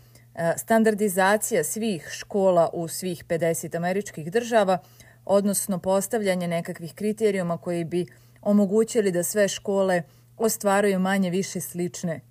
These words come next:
rezultate. Sa druge strane, evropske prakse su uglavnom drugačije, odnosno evropski obrazovni sistemi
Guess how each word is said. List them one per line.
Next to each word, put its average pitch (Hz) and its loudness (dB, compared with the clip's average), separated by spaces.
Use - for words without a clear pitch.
rezultate. 147 -4
Sa - -6
druge 277 -2
strane, 294 -2
evropske 240 0
prakse 233 -2
su 233 -2
uglavnom 208 2
drugačije, 170 0
odnosno 190 -4
evropski 214 2
obrazovni 185 0
sistemi 220 -4